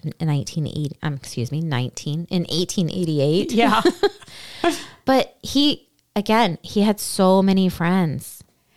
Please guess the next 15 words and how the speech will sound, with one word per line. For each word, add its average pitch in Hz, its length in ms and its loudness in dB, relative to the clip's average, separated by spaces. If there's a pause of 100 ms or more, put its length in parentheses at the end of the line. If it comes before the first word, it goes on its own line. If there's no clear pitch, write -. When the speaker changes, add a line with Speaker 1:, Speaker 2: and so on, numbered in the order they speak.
(460)
Speaker 2:
Yeah. 196 540 2 (180)
Oh, 233 220 2
there 240 160 2
was 240 140 0
over 233 160 2
a 196 140 4
hundred 196 260 0
people 226 440 -4
that 196 200 -2
showed 208 280 -4
up 214 200 -4 (300)
to 196 100 -4
support 196 440 0
him. 170 200 0 (120)
Speaker 1:
Right. 196 460 2